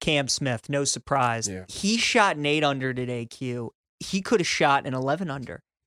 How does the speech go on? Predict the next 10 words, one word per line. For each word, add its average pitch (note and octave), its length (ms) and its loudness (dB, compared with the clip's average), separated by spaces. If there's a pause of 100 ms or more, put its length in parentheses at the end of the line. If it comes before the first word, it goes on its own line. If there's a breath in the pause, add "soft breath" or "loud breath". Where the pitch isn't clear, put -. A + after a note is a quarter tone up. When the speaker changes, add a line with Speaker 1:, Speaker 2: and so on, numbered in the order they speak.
(140)
Speaker 1:
His D#3+ 180 2
ball D#3+ 300 2
striking E3+ 760 -4
was B2 160 -4
fantastic. C#3+ 920 -2
The B2 160 -4
iron D3 320 0
play D#3 260 0
was C#3+ 160 -2
great. D3 640 0